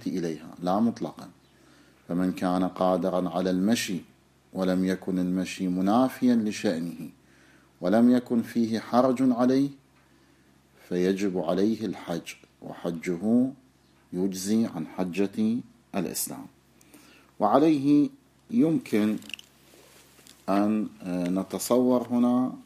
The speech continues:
أربع صور في كلام سماحة السيد. الصورة الأولى، من لا يتمكن من الوصول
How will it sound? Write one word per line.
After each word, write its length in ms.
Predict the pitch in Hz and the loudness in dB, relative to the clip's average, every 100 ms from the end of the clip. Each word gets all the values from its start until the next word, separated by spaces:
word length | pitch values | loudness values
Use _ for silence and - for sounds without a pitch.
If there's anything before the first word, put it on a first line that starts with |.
| - | -18
أربع 560 | - - 107 107 98 - | -16 -2 -2 0 -2 -2
صور 480 | - 110 110 113 - - _ _ _ _ | -6 -2 0 0 -4 -20 _ _ _ _
في 200 | - 95 | -6 -4
كلام 600 | 95 95 98 104 107 110 | -2 0 2 2 2 -2
سماحة 460 | 107 95 95 98 104 | -2 -2 0 -2 -6
السيد. 400 | 90 - 76 78 - _ _ - _ - - _ _ - - | -6 -4 -6 -12 -20 _ _ -20 _ -20 -20 _ _ -10 -2
الصورة 500 | 120 - 160 156 151 | 0 2 4 4 2
الأولى، 640 | 139 127 143 127 120 110 95 - _ _ _ _ _ _ _ _ _ - | 0 2 2 2 2 -2 -6 -14 _ _ _ _ _ _ _ _ _ -4
من 280 | 107 113 | 0 4
لا 200 | 123 143 | 4 4
يتمكن 760 | 139 127 117 113 110 - 107 95 | 4 0 0 0 0 -4 -4 -2
من 220 | 95 98 | 0 0
الوصول 760 | 95 95 92 - 120 104 85 | 0 -2 -4 -2 0 0 -2